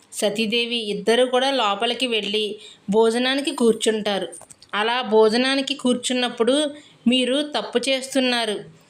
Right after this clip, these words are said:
మీరు కనుక ఈ తప్పుని సరిదిద్దుకోకపోతే కనుక మీ బిడ్డ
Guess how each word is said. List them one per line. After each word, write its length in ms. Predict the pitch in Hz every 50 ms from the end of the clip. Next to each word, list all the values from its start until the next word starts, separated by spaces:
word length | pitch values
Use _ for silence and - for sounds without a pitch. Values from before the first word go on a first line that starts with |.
| _ - -
మీరు 240 | 233 247 262 262 269
కనుక 360 | 254 247 226 214 214 208 - 262 285 311 320 269 - - - 240
ఈ 140 | 233 262
తప్పుని 500 | 254 - 226 196 196 - 254 269 269 269
సరిదిద్దుకోకపోతే 1120 | 254 - 226 208 202 208 208 247 208 208 214 214 254 254 247 247 247 247 240 240 240 247 262 285 311 302 - - - - - -
కనుక 300 | - 233 226 226 208 - 226 214 214 202 - - - - - - - -
మీ 140 | 226 254 254
బిడ్డ 340 | 220 214 220 196 196 196